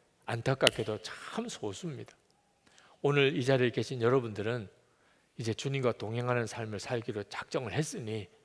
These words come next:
무슨 일이 있어도 끝까지 가야 합니다. 떠나야 할 곳에 반드시 떠나야 합니다. 그거 하나가 제대로 안 떠나니까. 그러니까 예수 믿은 그 엄청나고 말할 수 없는 은혜는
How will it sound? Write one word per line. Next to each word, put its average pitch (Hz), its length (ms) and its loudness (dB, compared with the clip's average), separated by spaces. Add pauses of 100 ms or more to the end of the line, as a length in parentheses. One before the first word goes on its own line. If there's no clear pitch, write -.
(420)
무슨 131 400 0
일이 208 160 2
있어도 147 400 4 (400)
끝까지 247 460 12
가야 127 320 6
합니다. 98 340 -12 (880)
떠나야 220 420 12
할 185 160 12
곳에 156 380 6 (520)
반드시 214 500 2
떠나야 139 380 2
합니다. 104 360 -8 (1500)
그거 208 300 8
하나가 214 400 6
제대로 170 340 8
안 120 180 -2
떠나니까. 180 680 0 (680)
그러니까 190 500 6
예수 135 280 4
믿은 180 320 2
그 233 180 2
엄청나고 240 720 4
말할 165 320 6
수 185 140 -2
없는 185 240 2
은혜는 190 480 2